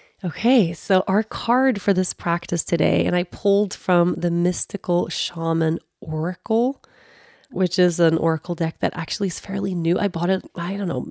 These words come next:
a long time ago, but I haven't used it or worked with it so much, but it was just calling my name today. And I ended up picking for us the very first card in the whole entire deck, card number one, which is called The Ancient Ones. And in this book,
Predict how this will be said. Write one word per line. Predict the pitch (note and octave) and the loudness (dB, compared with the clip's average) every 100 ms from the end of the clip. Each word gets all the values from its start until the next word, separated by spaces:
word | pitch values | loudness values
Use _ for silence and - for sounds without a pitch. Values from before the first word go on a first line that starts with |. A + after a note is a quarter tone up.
| - | -6
a | |
long | F3+ G3+ G#3+ | 0 0 0
time | - G#3+ | 2 4
ago, | F3 C#3 | 4 2
but | - | 0
I | E3+ | -4
haven't | D#3 F3+ F#3 - | -4 -6 -6 -6
used | F3+ F#3+ - | -2 -2 0
it | D#3+ D3+ | -2 -2
or | E3 | -4
worked | D#3+ D#3 - | -4 -6 -4
with | C#3+ | -6
it | - | -6
so | - D3+ | -8 -8
much, | - - | -8 -8
but | - | -8
it | E3 | -6
was | E3 - | -6 -6
just | D#3+ - _ - - _ - | -8 -12 _ -20 -20 _ -14
calling | - E3+ E3+ | -4 0 2
my | F3 E3+ | 2 2
name | D3 C#3+ | 2 0
today. | - D3 C3 - _ _ - - - - - - | -2 -2 0 -4 _ _ -20 -20 -20 -20 -12 0
And | E3+ F3+ F#3 | 4 6 6
I | F#3 | 6
ended | G3+ A3+ | 6 6
up | G#3+ - - | 4 0 -6
picking | F3+ - F3 E3 | -6 -2 0 0
for | - - - | -2 -4 -2
us | D#3+ D#3+ - | 0 0 -2
the | F3 F3+ | 0 -2
very | E3+ G#3 D4 | 0 0 0
first | D4 A#3 A3+ | 0 0 -2
card | - G#3+ G3+ | -4 -2 0
in | F#3 | 0
the | E3+ | 2
whole | F#3+ | 2
entire | F3 - E3 D#3+ | 0 0 -2 -2
deck, | D#3+ - - - - | -6 -10 -20 -20 -20
card | - F#3 F3+ | -8 -4 -2
number | F3 F3+ | -2 -2
one, | E3 E3 E3 | 0 0 -2
which | E3+ | -4
is | F3+ - | -6 -6
called | - F3 F3 - | -4 -2 -2 -6
The | F#3 F#3 - | -8 -8 -4
Ancient | F3 F3 E3+ - E3 C#3+ - - | -2 -2 -2 -4 -4 -6 -10 -14
Ones. | E3+ E3+ - - - - - _ _ _ _ - - - - - - _ _ - | -10 -8 -8 -8 -8 -8 -10 _ _ _ _ -20 -20 -20 -20 -20 -20 _ _ -4
And | F3 | 4
in | F3 | 4
this | F3+ F3 | 4 2
book, | E3 F3 E3+ - | 4 4 4 0